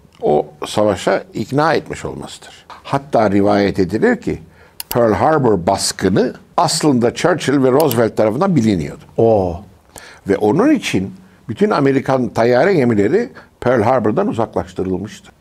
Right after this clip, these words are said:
Speaker 2: Olan kalanlar olmuş yani.
Speaker 1: Evet, evet. Yani onu gözden çıkarmışlar.
Speaker 2: Ama İkinci Dünya Savaşı'nın kaybedilmesinin sebebi Hitler'in Rusya'ya gitmesi değil
Speaker 1: Ama
Speaker 2: mi?
Speaker 1: Rusya dayanamazdı. Amerika'nın inanılmaz desteği, yani
Speaker 2: Hmm.
Speaker 1: Marshal Voroshilov Moskova'nın önünde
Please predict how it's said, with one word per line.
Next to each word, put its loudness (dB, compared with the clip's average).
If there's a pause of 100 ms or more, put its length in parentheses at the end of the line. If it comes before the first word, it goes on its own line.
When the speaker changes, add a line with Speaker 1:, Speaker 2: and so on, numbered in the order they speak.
(120)
Speaker 2:
Olan 2
kalanlar 2
olmuş -2
yani. -12
Speaker 1:
Evet, -14 (340)
evet. -12 (300)
Yani 2
onu 2
gözden 2
çıkarmışlar. -2 (360)
Speaker 2:
Ama 2
İkinci 2
Dünya 4
Savaşı'nın 2
kaybedilmesinin 2
sebebi 2 (420)
Hitler'in 2
Rusya'ya 2 (140)
gitmesi -2
değil 4
Speaker 1:
Ama 4
Speaker 2:
mi? 4
Speaker 1:
Rusya 0
dayanamazdı. 0 (140)
Amerika'nın 2 (180)
inanılmaz 2
desteği, 0
yani 4
Speaker 2:
Hmm. -2 (260)
Speaker 1:
Marshal 2
Voroshilov 2 (280)
Moskova'nın 2
önünde 2